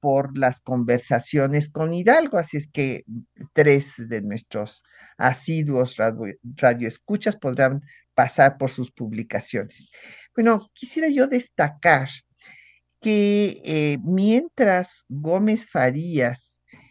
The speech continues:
pues, se mantuvo, eh, en la, la lucha,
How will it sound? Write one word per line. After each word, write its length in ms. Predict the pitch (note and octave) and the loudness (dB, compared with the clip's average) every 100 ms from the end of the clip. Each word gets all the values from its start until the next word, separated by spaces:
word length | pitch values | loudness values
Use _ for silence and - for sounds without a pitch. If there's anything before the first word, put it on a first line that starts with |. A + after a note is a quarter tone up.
| _ _ _ | _ _ _
pues, 260 | - D#3 D3+ | 0 0 0
se 240 | - E3 | 0 -2
mantuvo, 1200 | C#3+ C#3+ C#3 C#3+ C3 - A#3 A#3 F#3+ E3+ E3+ F#3 _ _ _ _ _ _ _ | 0 0 0 0 -4 -2 0 2 2 4 4 4 _ _ _ _ _ _ _
eh, 440 | - C3 C3+ C3+ - | -8 -4 -4 -4 -4
en 300 | - C#3 C3 | -2 0 0
la, 220 | A#2+ A#2+ | 0 -2
la 240 | - D3 C3 | 2 4 4
lucha, 720 | D3+ G#3+ G#3+ - - D#3+ F4+ | 4 2 -2 -6 -2 -2 -2